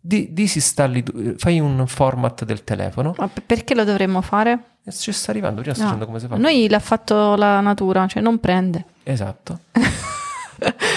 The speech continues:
Speaker 1: Fai il format del, del telefono, fai il backup delle foto, fai il format del telefono e poi non ci installi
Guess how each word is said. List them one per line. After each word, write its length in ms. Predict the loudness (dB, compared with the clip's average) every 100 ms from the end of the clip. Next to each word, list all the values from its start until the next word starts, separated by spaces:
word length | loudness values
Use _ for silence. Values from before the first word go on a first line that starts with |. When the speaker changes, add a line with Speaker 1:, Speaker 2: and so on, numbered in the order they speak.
| -4 -10 -14
Speaker 1:
Fai 340 | -6 0 2 2
il 80 |
format 600 | 0 0 2 2 0 0 0
del, 640 | 2 0 0 2 2 0
del 220 | -2 -2 0
telefono, 480 | 0 2 2 0
fai 120 | 2 2
il 60 |
backup 320 | 2 0 0
delle 160 | 0 0
foto, 240 | 0 -2
fai 100 | -2 -2
il 40 |
format 440 | 0 -2 -2 -2
del 200 | -2 -4
telefono 500 | -2 -2 0 0 -4
e 140 | -2 -4
poi 280 | -2 0 2
non 120 | 0
ci 120 | -2
installi 460 | -2 -2 -2 -2